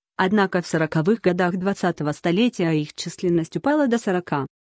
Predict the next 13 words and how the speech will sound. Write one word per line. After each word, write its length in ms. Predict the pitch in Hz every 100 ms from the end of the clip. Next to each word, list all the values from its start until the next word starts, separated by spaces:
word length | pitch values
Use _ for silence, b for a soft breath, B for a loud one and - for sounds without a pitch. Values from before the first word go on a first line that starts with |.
| _ _ -
На 200 | 185 175
две 180 | 170 160
тысячи 420 | 208 - 196 185
пятый 320 | 180 170 175
год 300 | 165 165 160
количество 600 | - 208 220 - - 165
тигров 440 | 160 180 208 262
составляло 580 | - 220 - 208 262 262
около 360 | - 233 226 202
четырехсот 680 | - 165 185 175 - 147 -
пятидесяти. 840 | 185 185 165 156 170 - 139 127 _ _ _ _
Некоторые 560 | 208 208 202 214 208 214
полагают, 680 | - 180 180 233 277 190